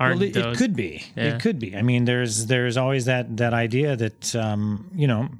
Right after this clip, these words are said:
Speaker 1: something may not be quite as independent as you once thought it was.
Speaker 2: Mm-hmm.
Speaker 1: And the same thing goes with they're, they're spending mother loads of cash to acquire breweries who, whether they have financial difficulty or they just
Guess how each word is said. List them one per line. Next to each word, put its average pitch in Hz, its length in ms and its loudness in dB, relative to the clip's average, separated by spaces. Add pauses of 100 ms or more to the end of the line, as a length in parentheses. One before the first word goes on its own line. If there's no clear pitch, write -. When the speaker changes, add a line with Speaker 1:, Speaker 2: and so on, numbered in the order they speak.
(120)
Speaker 1:
something 123 320 0
may 120 120 2
not 117 220 0
be 120 80 0
quite 120 220 0
as 107 120 -2
independent 113 480 0
as 95 160 -4
you 104 100 -4
once 98 220 -4
thought 175 220 0
it 73 80 -12
was. - 440 -16
Speaker 2:
Mm-hmm. 117 320 0 (380)
Speaker 1:
And 123 540 2
the 123 380 -4
same 147 300 2
thing 135 220 0
goes 120 300 2
with 113 200 -2
they're, 117 260 0
they're 113 120 0
spending 120 540 2
mother 135 360 2
loads 117 280 0
of 98 140 -10
cash 113 720 -2 (100)
to 123 180 0
acquire 123 760 0 (260)
breweries 120 880 -2 (300)
who, 127 500 0 (480)
whether 120 300 0
they 110 140 0
have 107 180 0
financial 120 480 2
difficulty 147 760 -2
or 117 340 0
they 113 160 0
just 110 240 -2